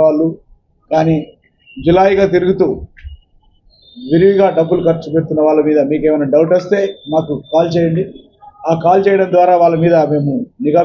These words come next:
పెట్టి వాళ్ళ చెడు ఏంటి, వాళ్ళు ఏం చేస్తే ఏ నేరాలలో ఉన్నారు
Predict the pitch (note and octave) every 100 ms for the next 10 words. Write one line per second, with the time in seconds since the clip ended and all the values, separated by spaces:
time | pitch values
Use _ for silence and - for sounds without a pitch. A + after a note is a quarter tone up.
0 | E3+ F3+ G3 - - _ _ C6+ C6+ C6
1 | _ - - - - - - E3+ E3 D#3
2 | C#3 B2 - _ _ _ _ _ E3+ E3+
3 | F3+ F3 - E3 D#3+ E3 D#3 D#3 D3+ D#3+
4 | E3+ E3+ D3 D#3+ E3 D#3+ D#3+ D#3 D3+ C#3+
5 | D3 D3+